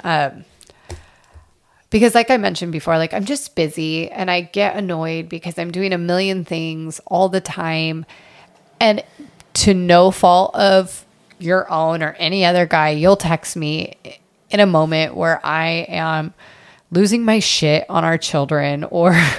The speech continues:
<laughs> running around like a chicken with my head cut off, and you'll text me, "Sup, mommy?" And I'm like, "Oh, fuck no, this guy." And it's that, it's not their fault. It's me. Um, but no, I just, I'd prefer not to f-, before the first time.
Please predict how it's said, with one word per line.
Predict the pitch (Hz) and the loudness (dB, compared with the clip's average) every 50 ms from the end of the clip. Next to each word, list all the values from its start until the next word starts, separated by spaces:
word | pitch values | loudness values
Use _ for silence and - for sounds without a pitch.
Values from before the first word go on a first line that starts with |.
| - - - - | -8 -16 -20 -20
<laughs> | - - - - - - - _ | -20 -20 -20 -20 -20 -20 -20 _
running | - 180 202 208 208 220 214 | -2 2 2 4 4 2 2
around | 214 196 180 175 175 | 4 4 4 4 2
like | 175 170 160 | 0 -4 -6
a | 170 | -6
chicken | - - - 175 165 - 180 | -6 -4 -2 0 0 0 0
with | 180 165 | 0 0
my | 185 175 | 2 2
head | 170 156 151 - | 2 0 0 0
cut | 175 165 | 0 2
off, | 156 151 156 156 - | 4 4 2 2 0
and | - 160 | -4 -4
you'll | 156 156 151 | -4 -4 -4
text | 151 156 151 143 - - | -4 -4 -4 -4 -6 -8
me, | 151 147 147 147 165 208 - _ _ | -6 -6 -6 -6 -8 -10 -16 _ _
"Sup, | - - - 170 156 - - | -4 2 4 4 4 4 2
mommy?" | 165 147 151 160 156 151 151 151 - - - | 2 2 2 2 2 0 0 0 -2 -4 -8
And | 175 156 | -6 -4
I'm | 165 160 | -4 -4
like, | 151 143 165 - - _ _ _ _ _ _ _ _ | -4 -6 -8 -10 -12 _ _ _ _ _ _ _ _
"Oh, | - 147 143 147 156 156 156 | -6 -4 -4 -4 -4 -6 -8
fuck | 170 - - - - - - | -10 -10 -10 -10 -10 -10 -10
no, | 151 151 - - 175 151 - - | -10 -8 -6 -6 -8 -10 -10 -10
this | - 160 - | -10 -10 -8
guy." | - - 143 131 - - 202 - - - - - - - _ _ _ _ _ _ _ _ _ _ _ _ _ _ _ - | -6 -4 -2 -2 -2 -4 -6 -10 -16 -20 -20 -20 -20 -20 _ _ _ _ _ _ _ _ _ _ _ _ _ _ _ -6
And | 233 254 | -4 -4
it's | 269 254 - | -4 -4 -6
that, | - 233 208 208 220 - - | -8 -8 -8 -8 -8 -8 -8
it's | 214 196 - - - | -8 -8 -8 -8 -6
not | 202 180 165 160 165 - | -4 -2 -2 -2 -2 0
their | - 185 175 180 | 0 0 0 0
fault. | 175 - 170 156 151 160 185 196 - | -2 -4 -6 -4 -2 -2 -2 -4 -4
It's | 180 180 - - - - | -6 -10 -8 -8 -8 -8
me. | 175 165 156 156 160 185 240 - - - - - - - - - _ _ | -6 -6 -6 -6 -6 -8 -8 -10 -14 -20 -20 -20 -20 -20 -20 -20 _ _
Um, | - 190 185 175 165 160 170 175 _ _ _ - | -2 0 0 0 0 -4 -6 -10 _ _ _ 2
but | 214 208 | 2 4
no, | 262 294 277 240 | 4 2 2 0
I | - - 202 202 | 0 0 0 0
just, | 175 220 226 220 220 - - - - - - - | 2 0 0 0 0 -4 -6 -6 -8 -10 -12 -6
I'd | - 196 196 170 | -2 0 0 2
prefer | - 220 208 - 226 226 | 2 0 2 2 0 0
not | 196 170 175 - - | 2 0 0 -2 -4
to | - 226 226 269 302 | -6 -4 -4 -2 -4
f-, | 302 - - - _ - | -4 -8 -14 -12 _ -2
before | 202 190 - 196 185 | -2 0 2 2 2
the | 180 | 2
first | 170 - 175 165 - - | 0 -2 -4 -6 -4 -4
time. | - 202 214 254 262 262 247 | -2 0 0 0 -2 -4 -8